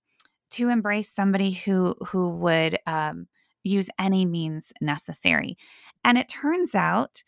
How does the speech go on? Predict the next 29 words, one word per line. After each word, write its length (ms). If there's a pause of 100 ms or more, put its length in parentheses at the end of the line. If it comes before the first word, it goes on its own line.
(300)
um, 200
just 280
like 200
the 80
heroes 640
they 160
had 260
long, 640
um, 320
embraced 800 (500)
in 160
their 260
ideals 540
of, 220 (100)
of 240
Christian 500
manhood, 580 (500)
it 140
was 400
a 60
man 400
who 220
was 220
not 520
actually 580
formed 680 (340)
by 640
Christian 540
virtues, 840